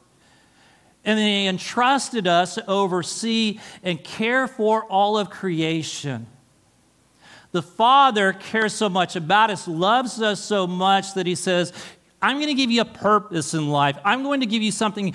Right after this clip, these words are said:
important to do. You're gonna represent me. You're gonna rule over creation. You're gonna care for it. You're gonna steward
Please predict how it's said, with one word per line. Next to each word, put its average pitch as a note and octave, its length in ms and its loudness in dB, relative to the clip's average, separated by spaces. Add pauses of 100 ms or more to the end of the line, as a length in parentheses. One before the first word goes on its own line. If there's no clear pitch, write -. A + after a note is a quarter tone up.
(140)
important G#3 720 -2
to E3+ 160 -4
do. C#3+ 200 -4
You're F3 340 2
gonna A#3 160 0
represent G3 800 -2
me. F#3+ 260 0
You're F3+ 160 -4
gonna G#3+ 140 0
rule G#3 320 2
over F3+ 200 2
creation. E3+ 600 -2
You're A3 100 -2
gonna B3 120 -2
care F#3 460 -2
for E3 240 -4
it. D#3+ 80 -8
You're G3+ 100 -6
gonna A3+ 120 -2
steward F#3+ 580 0